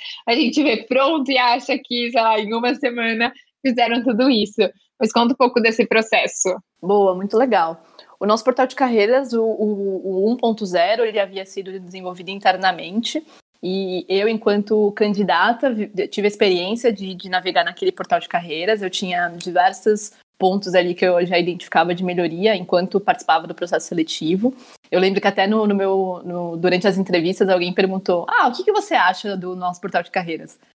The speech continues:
Speaker 2: Aí eu assim, tipo, "É, vocês querem saber a verdade?" <laughs> Porque você fica meio assim, né? Que saia justa, né? Será que eles querem ouvir realmente a, a minha opinião ou eles querem que eu seja simpática, né?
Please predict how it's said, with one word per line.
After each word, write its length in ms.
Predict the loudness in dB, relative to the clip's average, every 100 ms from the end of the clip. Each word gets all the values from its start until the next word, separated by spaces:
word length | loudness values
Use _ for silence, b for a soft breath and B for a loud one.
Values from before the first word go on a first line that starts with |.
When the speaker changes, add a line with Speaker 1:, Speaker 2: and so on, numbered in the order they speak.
| _ 0
Speaker 2:
Aí 200 | 4 4
eu 60 |
assim, 360 | 0 -4 -6 -6
tipo, 640 | -4 -6 -4 -4 -4 -6 -2
"É, 520 | 0 0 -2 -4 -8 -10
vocês 240 | -8 -4
querem 220 | 0 0
saber 280 | 0 0 0
a 40 | -2
verdade?" 800 | -2 2 4 2 0 0 -2 0
<laughs> 1000 | -2 -4 -2 0 2 2 0 -2 -8 -6
Porque 180 | 0 0
você 120 | 0
fica 260 | 0 2 4
meio 180 | 4
assim, 280 | 2 2 2
né? 100 | 2
Que 120 | 0
saia 300 | 2 2 4
justa, 360 | 2 0 0 0
né? 100 | 0
Será 180 | -2 -2
que 80 | -2
eles 160 | -2
querem 300 | 2 2 2
ouvir 400 | 0 0 -4 -4
realmente 580 | 0 2 2 0 -6 -10 -10 0
a, 300 | 0 0 -6
a 40 |
minha 120 | -8
opinião 520 | -16 -16 -12 -6 -4 -4
ou 80 |
eles 160 | -6 -4
querem 200 | -2 -2
que 60 | -4
eu 40 |
seja 200 | -6 -6
simpática, 640 | -6 -2 0 0 -4 -12
né? 160 | -12